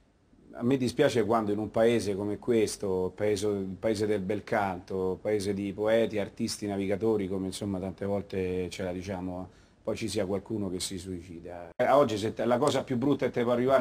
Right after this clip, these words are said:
una cartella dell'Equitalia. Oggi la cartella intanto paghi, poi vediamo se c'hai ragione. Purtroppo questo Stato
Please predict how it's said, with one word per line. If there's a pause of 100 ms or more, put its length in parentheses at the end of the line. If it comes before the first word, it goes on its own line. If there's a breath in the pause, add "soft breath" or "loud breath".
una
cartella
dell'Equitalia.
Oggi
la
cartella
intanto
paghi,
poi
vediamo
se
c'hai
ragione. (280 soft breath)
Purtroppo
questo
Stato